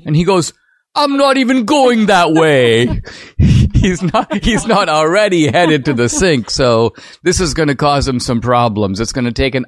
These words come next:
undue amount of effort. Uh, so look, uh, it could be that that's a little bit of what we're dealing with, that you have a pampered generation. Well, more pampered than our generation, that's for sure.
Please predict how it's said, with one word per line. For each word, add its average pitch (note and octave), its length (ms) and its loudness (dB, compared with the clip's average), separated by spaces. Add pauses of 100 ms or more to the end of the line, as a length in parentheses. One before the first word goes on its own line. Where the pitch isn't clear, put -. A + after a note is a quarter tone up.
undue D#3+ 760 0
amount C3+ 400 0
of A2 120 -2
effort. A2+ 560 0 (520)
Uh, C3 260 0
so G3+ 160 0
look, D3 340 0
uh, A#2 300 0
it D3 160 -4
could G3 220 0
be E3+ 200 2
that D3 160 -2
that's C3+ 300 -4
a C#3 40 -4
little C#3+ 240 -2
bit C3 160 0
of B2 80 0
what B2 140 0
we're A2 140 -2
dealing A#2 420 0
with, A2 280 0
that G#2 360 -2
you G#2+ 180 -4
have G#2 480 -4 (300)
a A2 100 -4
pampered C3 800 -2
generation. B2 1040 -2 (380)
Well, E2+ 260 -8 (720)
more A#2+ 300 2
pampered G#2+ 500 -2
than F#2 120 -4
our B2+ 180 2
generation, F2+ 640 -4
that's G2+ 220 -6
for F#2 140 -12
sure. F#2 400 -10